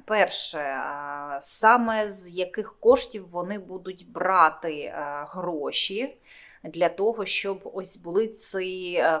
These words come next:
компенсаторні механізми, бо нам же ж про це не кажуть. М, якщо будуть брати десь з бюджету, тобто десь заберуть, е, звідкись і десь стане менше, щоб можна було перекинути сюди.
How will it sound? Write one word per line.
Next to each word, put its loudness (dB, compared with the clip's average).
компенсаторні -4
механізми, -6
бо -8
нам 2
же -8
ж -14
про -4
це -8
не -8
кажуть. 6
М, -14
якщо 2
будуть 0
брати 6
десь -6
з -8
бюджету, -2
тобто -8
десь -6
заберуть, -2
е, -4
звідкись -8
і -8
десь 0
стане 0
менше, -4
щоб -6
можна -8
було -8
перекинути -8
сюди. -12